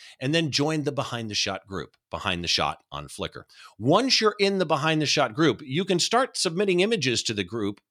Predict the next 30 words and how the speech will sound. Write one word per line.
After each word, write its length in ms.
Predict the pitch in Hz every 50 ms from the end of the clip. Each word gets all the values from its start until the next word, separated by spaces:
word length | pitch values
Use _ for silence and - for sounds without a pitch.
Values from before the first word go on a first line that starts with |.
| _ _ _ -
at 120 | 196 202
any 160 | 233 233 208 165
time 200 | 180 185 165 135
you 80 | 135
want 220 | 143 180 196 - -
to, 180 | - 95 80 - - - - - - -
but 180 | 127 156 170 170
we 80 | 180 185
don't 260 | 220 262 247 202 165
just 300 | - 214 202 - - 170
use 300 | 185 190 190 175 139 131
those 340 | 165 160 165 160 147 - -
for 140 | - 120
the 100 | 107 104
critiques. 640 | - - 101 85 - - 104 76 - - - - -
We 140 | 101 135 175
don't 140 | 214 202 196
wanna 180 | 202 196 170
grab 360 | 113 95 113 135 143 156 151 143
an 80 | 131
image 380 | 135 143 127 - 87 92 - - - -
accidentally 640 | 120 135 131 - - 117 127 143 - - 101 98
somebody 400 | - - 127 123 120 123 117 104
just 220 | 95 120 110 - _ _ _ -
put 120 | - 135
into 180 | 123 123 120 101
the 80 | 98
group 220 | 92 117 107 - -
for 120 | - 90
fun 480 | - - 233 262 196 110 92 92 101